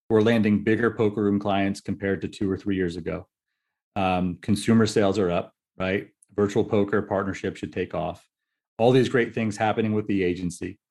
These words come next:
Uh, obviously the new consulting gig, getting into the online poker space, with which I'm so passionate about, with a big brand and being able to influence, you know, their marketing strategy,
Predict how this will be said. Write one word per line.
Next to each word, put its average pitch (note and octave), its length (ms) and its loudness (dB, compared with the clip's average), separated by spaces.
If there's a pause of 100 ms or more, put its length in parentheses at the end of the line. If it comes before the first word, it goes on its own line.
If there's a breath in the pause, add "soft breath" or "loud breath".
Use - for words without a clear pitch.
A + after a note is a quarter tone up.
(440)
Uh, F#2+ 140 -2
obviously G#2+ 400 2
the G#2+ 100 2
new G#2 140 6
consulting G#2 580 -2
gig, G2+ 260 0
getting A2 280 2
into A2+ 640 2 (440)
the A#2 100 2
online A#2+ 440 2
poker C3 300 -2
space, G#2+ 440 -2
with G#2 240 -10
which A2 160 -4
I'm A#2 180 0
so A2+ 260 0
passionate A2+ 540 -2
about, G2 260 0
with F#2+ 120 -4
a G2 40 -2
big G#2 300 -2
brand G#2+ 340 2
and F2+ 120 -4
being G#2+ 240 2
able A2 240 2
to - 160 -8
influence, A2 640 0 (500)
you A#2 60 0
know, G#2 160 6
their G2+ 160 2
marketing G#2+ 460 2
strategy, G2 640 -2